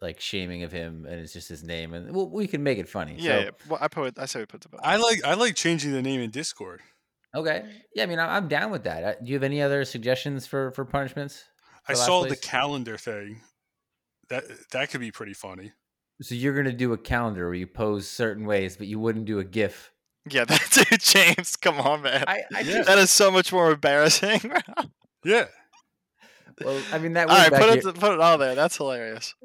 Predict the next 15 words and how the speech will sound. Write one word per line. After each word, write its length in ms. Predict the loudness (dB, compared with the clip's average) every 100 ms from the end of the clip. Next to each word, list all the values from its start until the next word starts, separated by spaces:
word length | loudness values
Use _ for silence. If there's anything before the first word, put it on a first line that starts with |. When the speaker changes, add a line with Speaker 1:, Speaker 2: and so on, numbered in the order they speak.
| -8
Speaker 2:
Like 140 | -6 -8 -12 -20 _ _ _
Speaker 3:
<laughs> 920 | -20 _ _ _ _ -20 -14 -12 -4
I 80 | -2
mean, 200 | 2 2
I'm 100 | 2
not, 200 | 0 -2
like, 160 | -4 -4
gonna 220 | -2 -2
be, 480 | -4 -6 -6 -10 -14 -20 _ _ _ -20 -18 -8
again, 400 | -2 2 2 2
keeping 320 | -6 -4 -2
it 140 | -4 -4
P 180 | -6 -4
G 260 | -4 -4
here, 320 | -4 -8 -10